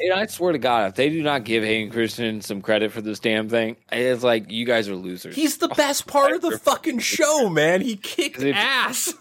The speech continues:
Speaker 2: <laughs>
Speaker 1: <laughs> Yeah, it's crazy. And that's, dude, how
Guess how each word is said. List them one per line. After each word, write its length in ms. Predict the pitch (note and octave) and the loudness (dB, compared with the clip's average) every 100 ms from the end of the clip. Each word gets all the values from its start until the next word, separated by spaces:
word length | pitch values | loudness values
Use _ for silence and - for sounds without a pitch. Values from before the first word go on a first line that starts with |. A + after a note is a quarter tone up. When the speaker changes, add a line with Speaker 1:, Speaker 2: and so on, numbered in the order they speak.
| G#4 - - - | -4 -4 -12 -6
Speaker 2:
<laughs> 0 | |
Speaker 1:
<laughs> 260 | - A#2 B2+ | -4 -4 -2
Yeah, 320 | A#2 F#2+ F#2 | 2 2 0
it's 180 | G#2 A2+ | -4 -6
crazy. 420 | - A#2+ A#2+ G#2+ - - - | 2 2 2 -2 -12 -18 -8
And 140 | C3 | -2
that's, 240 | D#3+ F#3+ - | 0 -2 -6
dude, 440 | - D3 F#3+ G3 - - E2 _ - - - - - _ _ _ _ _ _ - - | -6 0 2 0 -4 -18 -20 _ -20 -20 -20 -20 -20 _ _ _ _ _ _ -20 -16
how 640 | - - - E3 A3 A3+ | -6 -4 0 4 4 6